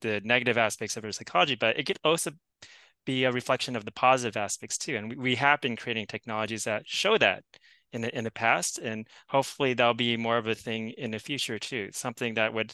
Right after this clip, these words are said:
help us to be able to be engaged with the process, not just the results, like, not just, like, an image at the end, right? Or something that would help us to be able to connect with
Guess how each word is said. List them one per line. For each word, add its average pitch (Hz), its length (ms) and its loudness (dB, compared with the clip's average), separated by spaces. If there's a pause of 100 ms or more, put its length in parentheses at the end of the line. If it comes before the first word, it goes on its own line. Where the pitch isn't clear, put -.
help 117 220 0
us 110 160 -2
to 127 140 -6
be 110 120 -2
able 107 220 -2
to 104 300 -6 (400)
be 147 120 2
engaged 127 420 2
with 110 100 -8
the 107 60 -6
process, - 760 0
not 113 220 -2
just - 260 -4
the 113 80 -6
results, 104 640 -2
like, 104 140 -6
not 110 180 0
just, - 200 -2
like, 110 160 -4
an 110 80 -12
image 120 320 -4
at 98 120 -4
the 110 140 -12
end, 101 320 -10 (400)
right? 117 180 -8 (400)
Or 120 140 2
something 123 380 0
that 110 240 4
would 113 280 -4
help 139 320 2
us 123 160 2
to 117 100 -8
be 113 60 -4
able 113 200 0
to 107 340 -6
connect 131 340 0
with 113 120 -6